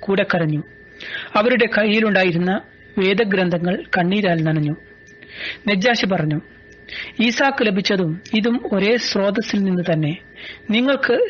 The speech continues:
രണ്ടുപേർക്കും പോകാം. ഇവരെ ഞാൻ നിങ്ങൾ കേൾപ്പിച്ചു തരികയില്ല.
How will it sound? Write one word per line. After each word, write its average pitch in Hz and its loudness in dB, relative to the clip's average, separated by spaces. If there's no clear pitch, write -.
രണ്ടുപേർക്കും 190 0
പോകാം. 156 0
ഇവരെ 247 2
ഞാൻ 220 2
നിങ്ങൾ 226 2
കേൾപ്പിച്ചു 202 -2
തരികയില്ല. 165 0